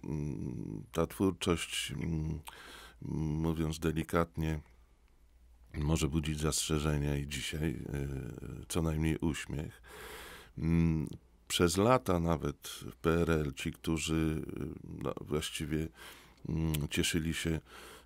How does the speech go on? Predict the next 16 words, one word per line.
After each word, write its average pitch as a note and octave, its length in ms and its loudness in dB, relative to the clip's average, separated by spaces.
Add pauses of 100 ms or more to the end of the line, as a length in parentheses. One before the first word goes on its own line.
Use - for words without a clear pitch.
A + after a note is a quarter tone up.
ym, D#2 600 0
można D#2 440 -2
powiedzieć, E2 340 -2
uznaniem E2 600 4
władz, D#2+ 480 0
którzy D2 540 -2 (500)
doskonale D#2+ 1000 4 (140)
realizowali D#2 840 2
później D2+ 420 -2
pewien, D2+ 720 -2
pewien, D2 480 -2 (680)
y, - 40 -6
system D2 680 -4
polityki D#2 800 -2
kulturalnej, D#2+ 800 0 (600)
też C#3+ 340 6